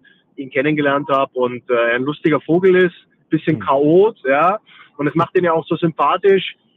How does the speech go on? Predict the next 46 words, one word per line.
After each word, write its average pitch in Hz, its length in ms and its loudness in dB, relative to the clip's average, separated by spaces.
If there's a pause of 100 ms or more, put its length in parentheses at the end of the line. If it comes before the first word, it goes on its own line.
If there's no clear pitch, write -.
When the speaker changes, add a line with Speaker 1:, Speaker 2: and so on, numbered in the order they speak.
(180)
Speaker 1:
Und 143 200 -2
mittlerweile 151 420 -2
ist 143 100 -8
es 143 80 -16
ja 151 120 -2
so, 156 140 -4
wenn 165 100 0
wir 156 60 0
in 147 60 -4
die 139 100 -6
Stadien 143 320 -2
reingehen 156 460 0
oder 156 160 0
so, 156 160 -4
dann 143 160 -2
skandieren 147 400 -4
die, 143 320 -4
die, 139 100 -12
die 131 120 -8
Fans 139 280 -4
teilweise 143 320 -2
seinen 135 200 -2
Namen. 143 320 -2
Das 127 120 -8
finde 147 120 -12
ich 127 60 -16
schon 139 120 -6
außergewöhnlich. 147 760 -4 (320)
Highlight, 147 480 0 (140)
ähm, 131 460 0 (420)
teilweise 131 460 -2
in 131 80 -4
der 131 80 -4
Bundesliga, 147 500 -4
da 127 100 -2
waren 127 140 0
wir 135 80 -2
gar 131 120 -4
nicht 131 160 -6
vor 127 120 -2
Ort, 131 280 0 (280)
als 127 160 -6
Bochum 151 320 -2
ausge-, 151 380 -2
aufgestiegen 165 640 -6
ist 170 220 0